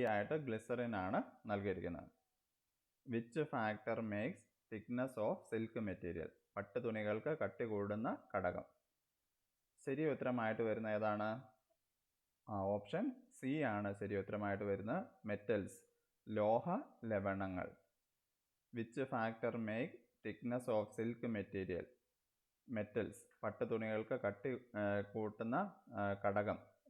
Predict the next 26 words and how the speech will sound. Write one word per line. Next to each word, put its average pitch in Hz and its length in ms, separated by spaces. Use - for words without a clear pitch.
ലോഹ 107 440
ലവണങ്ങൾ. 101 540
ഓപ്ഷൻ 104 360
സി 120 240
ആണ് 107 260
ശരി 104 160
ഉത്തരമായിട്ട് 92 540
വരുന്നത്. 82 340
അഞ്ചാമത്തെ 113 560
ഈ - 20
ചോദ്യം 110 460
എല്ലാവർക്കും 110 420
പെട്ടെന്ന് 110 280
ആൻസർ 104 300
ചെയ്യാൻ 110 220
പറ്റുന്നതായിരിക്കും. 104 640
Another 127 300
name 123 340
of - 80
നെഹ്റു 127 360
collar. 104 300
നെഹ്റു 104 420
കോളറിൻ്റെ 113 540
മറ്റൊരു 127 540
പേര് 104 340
എന്താണ്? 92 380